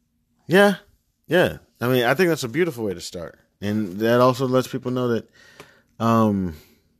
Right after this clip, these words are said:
uh, i-, if, for example, let's even take Nike. We just were looking at Nike earlier. Uh, it's beautiful. I mean, it's a way to start. Uh, Nike, um, is at, uh,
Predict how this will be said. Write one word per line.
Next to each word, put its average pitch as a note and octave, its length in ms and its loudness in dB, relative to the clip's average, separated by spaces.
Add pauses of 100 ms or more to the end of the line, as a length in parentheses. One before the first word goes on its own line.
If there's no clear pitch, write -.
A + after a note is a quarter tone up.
(1400)
uh, G#2 280 2
i-, - 40 -8
if, A#2 280 2
for D#3+ 160 4
example, C3+ 320 4
let's B2 180 2
even C#3+ 160 -2
take C3+ 180 -2
Nike. A2+ 440 -2
We A2 180 -4
just A#2 200 -4
were B2 80 -2
looking A#2 200 -2
at G#2 120 -4
Nike G#2 540 -2
earlier. G#2+ 500 2 (540)
Uh, G2+ 440 2
it's G#2 160 -6
beautiful. A2 460 0
I B1+ 80 -12
mean, G#2 220 -6
it's G2+ 100 -12
a A#2 60 -10
way A#2+ 80 -2
to A#2 40 -6
start. A2+ 360 -6
Uh, G2+ 520 -2
Nike, A#2+ 600 0 (460)
um, G#2 520 0
is G2+ 160 -2
at, G#2 320 2 (140)
uh, E2+ 680 -8